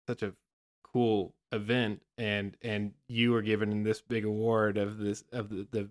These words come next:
the mentorship, um, uh, what, what was the title of that?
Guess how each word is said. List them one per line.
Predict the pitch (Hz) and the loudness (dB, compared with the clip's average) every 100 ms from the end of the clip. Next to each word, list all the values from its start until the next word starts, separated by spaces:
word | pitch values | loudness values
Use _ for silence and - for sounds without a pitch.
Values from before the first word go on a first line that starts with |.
| _ - | _ -4
the | 120 | -4
mentorship, | 117 120 120 117 107 - 107 - _ _ - | 2 2 4 2 0 2 0 -2 _ _ -6
um, | 107 101 101 107 _ _ _ _ _ _ _ _ | -2 -2 -4 -6 _ _ _ _ _ _ _ _
uh, | 113 101 98 92 60 _ _ | 0 4 2 0 -6 _ _
what, | 117 104 120 | 0 0 -2
what | 117 | -4
was | 110 | -4
the | 107 | -4
title | 110 104 101 | -2 0 -2
of | |
that? | 107 | -4